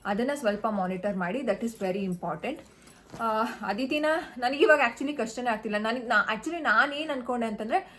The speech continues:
ಈಗ, ಆ, ಆ, ಏನು, ಅದಿತಿ, ಆ,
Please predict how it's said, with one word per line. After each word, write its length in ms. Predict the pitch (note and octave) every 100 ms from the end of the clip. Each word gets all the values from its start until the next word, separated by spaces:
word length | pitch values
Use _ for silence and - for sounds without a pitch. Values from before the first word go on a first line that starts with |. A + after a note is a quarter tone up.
| - -
ಈಗ, 180 | C#4+ C#4 D4 D4 D4+ - - -
ಆ, 200 | G#3 G#3 G3+ - - - - -
ಆ, 280 | A#3 G#3+ G#3+
ಏನು, 260 | G#3+ A#3+ C#4+ - - -
ಅದಿತಿ, 720 | A3+ A#3 D#4+ F4+ F#4+ G4 F#4
ಆ, 100 | -